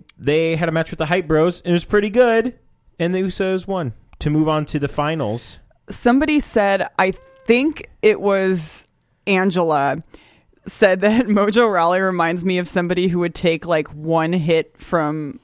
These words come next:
Speaker 2: like, a fucking joint and then act like they're on L S D.
Speaker 1: Yeah. That,
Speaker 2: <laughs>
Speaker 1: that makes sense. That, that makes a lot of sense. And then we had
Speaker 2: Like, one shot, totally blackout.
Speaker 1: Yes.
Speaker 2: Yeah.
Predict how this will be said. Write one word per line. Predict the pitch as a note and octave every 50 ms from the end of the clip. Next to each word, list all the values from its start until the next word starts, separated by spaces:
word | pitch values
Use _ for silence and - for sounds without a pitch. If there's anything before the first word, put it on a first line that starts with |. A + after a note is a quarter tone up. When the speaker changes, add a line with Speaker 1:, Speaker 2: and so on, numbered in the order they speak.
| _
Speaker 2:
like, | - E3 D#3+ D#3 C3+ C3+ C3+ C3 - - - _ _ _ _ _ _ _ _ _ _ -
a | F3+ F3
fucking | D3 F3 E3+ D#3 F3+ F3 E3+ F3
joint | D3 E3 D#3+ D3+ D#3 F3 - -
and | - F#3 F3 E3+
then | E3 E3
act | E3 - D#3 - D3 - -
like | E3+ -
they're | E3+ D#3 D3+
on | D3+ D3+
L | C3+ C#3 C#3 C3
S | D3+ C#3+ -
D. | - D3+ C#3 - D3+ D3 D3 D#3 - - _ - - _ _ _ _ _ _ _ _ - - -
Speaker 1:
Yeah. | A#2 A#2 A#2 A2 F#2 D#2+ - - _ _ _ _ - C4+ - - - - -
That, | C#5 B4+ - D5+ B4 -
Speaker 2:
<laughs> | C#5+ - - -
Speaker 1:
that | - G2+ G2+
makes | G#2 G#2+ G2+ -
sense. | - - G2 F2+ F2 - -
That, | - - A#2 G#2+ G2
that | G#4 - A2+ A2+ A2+ - -
makes | G#2+ G#2+ - -
a | A2+
lot | G#2 G2 F#2+ G#2
of | F#2 E2+
sense. | - - F#2 E2+ E2 E2 - - D#5+ E5 E5+ D#5+ E5 - - - D5+ - - - - - _ _ _ _ _ _ _ - - - _ _ _ _ _ -
And | B2+ C3+ D3
then | E3 F3+
we | G3+ A#3 A3 F#3
had | E3 E3+ D#3+ D3+ D3 D3 D3 D3 - C4
Speaker 2:
Like, | A#3+ G#3+ A3 G3+
one | G3+ F#3+ F#3+ F#3+ G3 G#3 A3
shot, | G#3 - - G3 E3 E3 F3 F#3+ - - - - -
totally | - - F#3 D#3 E3 E3+
blackout. | F3+ E3 E3+ D#3 C#3+ D#3 - E3 D3+ D3+ E3 - -
Speaker 1:
Yes. | - A2+ A2 F2 D#2 - -
Speaker 2:
Yeah. | F3+ F3 D3+ D3